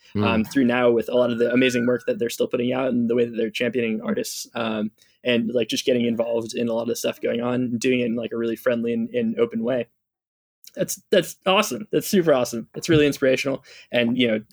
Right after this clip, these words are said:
Speaker 2: amazing, uh, and, you know, respect to, to both of them, uh, for sure. And the last one is you, Mister James Mallion, good sir. You are the third inspiration because, you know, you're out here making a really incredible podcast. You're putting a lot of time and effort into it. I mean, you know, you're,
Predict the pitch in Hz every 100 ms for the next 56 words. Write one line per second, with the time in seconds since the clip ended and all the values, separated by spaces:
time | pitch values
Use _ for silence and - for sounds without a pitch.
0 | - 139 139 131 123 - - _ - 123
1 | 117 113 110 107 127 117 113 107 127 117
2 | - 127 - 120 110 117 _ - 117 127
3 | 123 107 107 - 120 - 123 147 127 -
4 | - - - 139 151 233 - 135 135 131
5 | - 139 120 127 196 165 110 - 143 -
6 | 127 160 175 147 160 175 135 120 139 -
7 | 165 139 127 175 170 156 139 - 175 165
8 | 160 - 143 165 147 113 107 - 135 151
9 | 139 131 139 139 160 160 156 160 151 147
10 | 151 156 135 139 151 147 139 151 147 151
11 | 123 120 127 123 - - 131 143 135 135
12 | 135 - 135 131 123 - 135 113 123 123
13 | 117 120 123 123 113 110 127